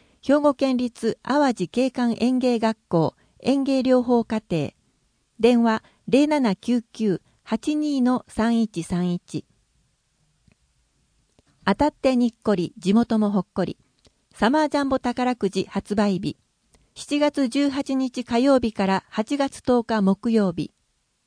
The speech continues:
サマージャンボ宝くじの売上金のおよそ四割は、県内市町の住みよいまちづくりに活用されています。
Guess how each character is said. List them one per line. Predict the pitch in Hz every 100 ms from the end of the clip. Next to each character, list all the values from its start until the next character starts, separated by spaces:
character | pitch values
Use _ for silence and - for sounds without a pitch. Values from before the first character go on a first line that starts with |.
| _ _ _ _ _ _
サ | - 254
マ | 311 320
ー |
ジ | 311
ャ | 302
ン |
ボ | 294
宝 | 294 277 285 285
く | 254
じ | 240
の | 220 220 -
売 | 214
上 | 220 247 233 226
金 | 226 220
の | 214 208 -
お | 190
よ | 233
そ | 269 269
四 | 262 277 254
割 | 214 196
は、 | 185 190 - _ _ _ _
県 | 285 294 269
内 | 240 214
市 | -
町 | - 233 214
の | 190 185 -
住 | - 214
み | 277
よ | 294
い | 277
ま | 185 175
ち | 247
づ | 247
く | 262 240
り | 214
に | 202
活 | 202 180 196
用 | 208
さ | 202 202
れ | 196
て | 190
い | 185
ま | 175 196
す。 | -